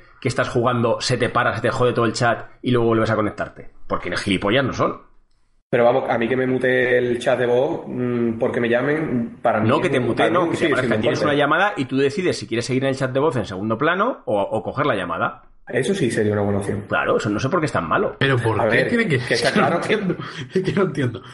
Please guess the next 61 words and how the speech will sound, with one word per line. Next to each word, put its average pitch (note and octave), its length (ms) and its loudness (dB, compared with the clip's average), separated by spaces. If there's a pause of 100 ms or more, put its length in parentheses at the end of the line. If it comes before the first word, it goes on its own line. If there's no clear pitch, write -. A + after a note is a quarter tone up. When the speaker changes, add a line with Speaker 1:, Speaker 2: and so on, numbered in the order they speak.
(140)
Speaker 1:
Pero C3+ 180 2
Speaker 3:
lo - 40 -6
fácil A#3 300 0
que G3+ 80 4
es F#3+ 60 4
Speaker 1:
no. F#3+ 80 4
Speaker 3:
tener C#3 360 0
unos G#3 200 2
cascos D#3 300 0
enchufados C3 380 0
a G#3+ 40 2
la G3 40 -6
consola G3+ 360 0
y D#3 80 2
si B2+ 140 0
quieres F3+ 200 2
coges G3+ 260 0
el F#3 80 4
móvil A3+ 200 2
y - 40 -2
si F3 80 2
no F#3 80 2
lo C4 180 4
coges, F#3+ 380 -2
ya F3 140 0
Speaker 1:
Pero F#3 120 -2
Speaker 3:
está, A#3 180 0
Speaker 1:
que A#3 60 2
nadie G3+ 140 2
Speaker 3:
y G3+ 40 0
Speaker 1:
te G3+ 60 4
ha - 40 2
dicho B2+ 200 -2
que A#2 60 0
no G#2+ 60 0
Speaker 3:
y G2+ 60 2
tienes G#3+ 120 2
Speaker 1:
vayas - 20 0
a A#3 60 0
Speaker 3:
el G#3 120 0
móvil A#3+ 160 4
Speaker 1:
hacer. - 20 -
Speaker 3:
ahí A#3 40 2
Speaker 1:
Sí, A#3 40 4
Speaker 3:
en - 60 2
la G#3+ 40 2
Speaker 1:
pero, A3+ 40 -4
Speaker 3:
mano A#3+ 120 2
Speaker 1:
pero B3+ 100 2
Speaker 3:
para G3+ 80 2
Speaker 1:
¿qué D#3 60 -4
Speaker 3:
usarlo G#3 200 2
para - 120 4
lo F3+ 60 0
que F3 40 2
Speaker 1:
cambiaría? F3 220 2
Speaker 3:
quieras. - 240 -4
Speaker 1:
Pero F#2+ 120 -10
escucha, B2+ 340 -6
¿qué G2 80 -14
cambiaría? A#2+ 580 -2